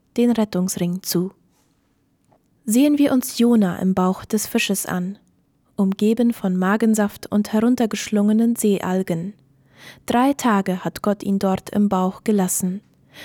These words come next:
Drei Tage lang hat Jona über seine Chancen nachgedacht. Und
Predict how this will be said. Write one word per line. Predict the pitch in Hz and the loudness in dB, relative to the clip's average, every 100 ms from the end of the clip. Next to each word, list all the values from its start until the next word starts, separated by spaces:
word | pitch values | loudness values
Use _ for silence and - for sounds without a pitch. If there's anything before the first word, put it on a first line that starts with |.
| - - | -20 -2
Drei | 233 254 | 2 2
Tage | 285 269 262 226 | 0 0 0 0
lang | 180 180 185 | -2 -4 -4
hat | 185 - | -6 -6
Jona | 214 208 208 240 247 | -2 2 2 2 2
über | 220 208 | 0 0
seine | 196 196 | 0 0
Chancen | 196 214 208 208 226 | 0 0 0 2 2
nachgedacht. | 233 226 - 208 175 - - - _ _ _ - - - | 2 0 -2 -4 -6 -8 -20 -20 _ _ _ -20 -20 -4
Und | 190 185 | -4 -4